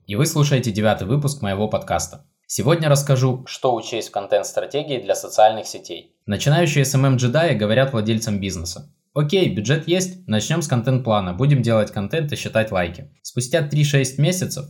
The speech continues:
лайков и подписчиков может стать больше, а доход останется прежним. Нет целей, нет понимания аудитории, нет стратегии, просто посты ради постов. Это отличный пример, как не надо делать.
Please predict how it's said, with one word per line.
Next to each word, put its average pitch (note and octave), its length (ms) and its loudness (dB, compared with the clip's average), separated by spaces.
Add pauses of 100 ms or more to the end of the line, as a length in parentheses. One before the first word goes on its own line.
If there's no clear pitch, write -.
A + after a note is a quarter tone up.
лайков C#3 400 0
и A#2+ 60 -8
подписчиков A#2+ 640 -4
может C3+ 260 2
стать G2+ 260 0
больше, F#2 400 -4
а F#2+ 80 -10
доход G2 300 -2
останется G#2+ 480 0
прежним. F2 520 -8 (140)
Нет C3+ 300 2
целей, G#2+ 320 0
нет A2 160 -2
понимания B2 420 2
аудитории, G#2 480 -2
нет A2+ 200 -2
стратегии, F#2+ 600 -4
просто - 300 -4
посты - 340 -2
ради A2 220 2
постов. F2 480 -8 (260)
Это G#2 180 2
отличный D3 380 4
пример, D3 340 2
как A#2+ 220 0
не A2+ 120 4
надо G#2+ 360 0
делать. G2 420 -4